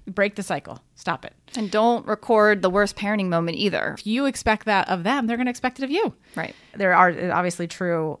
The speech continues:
Speaker 1: alcoholics and alcohol issues. And there's times when there's not. And they're like, "Well, I don't want them to drink." Okay, well, then you're not allowed to drink. "Well, I don't have a problem." Well, you're telling me they don't have a problem. You just don't like it. So you can't have it both ways. So if you wanna be restricted,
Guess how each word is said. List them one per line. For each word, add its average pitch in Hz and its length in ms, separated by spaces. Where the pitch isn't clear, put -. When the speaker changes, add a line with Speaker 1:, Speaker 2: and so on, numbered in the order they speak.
Speaker 1:
alcoholics 226 680
and 165 100
alcohol 156 320
issues. 202 560
And 294 140
there's 302 120
times 311 260
when 302 80
there's 277 140
not. 277 340
And 165 100
they're 180 100
like, 180 80
"Well, 202 120
I 262 80
don't 302 160
want 254 160
them 233 160
to 226 80
drink." 190 400
Okay, 262 260
well, 247 120
then 226 140
you're 233 160
not 190 120
allowed 151 220
to 139 60
drink. 135 280
"Well, 233 140
I 226 280
don't 269 120
have 226 180
a 208 60
problem." 240 400
Well, 208 120
you're 247 120
telling 311 260
me 262 80
they 269 120
don't 392 140
have 196 140
a 160 40
problem. 165 300
You 190 100
just 190 180
don't 190 140
like 311 200
it. - 200
So 202 120
you 208 100
can't 294 240
have 262 140
it 214 100
both 214 240
ways. - 340
So 208 160
if 165 80
you 214 180
wanna 427 220
be 185 120
restricted, 185 720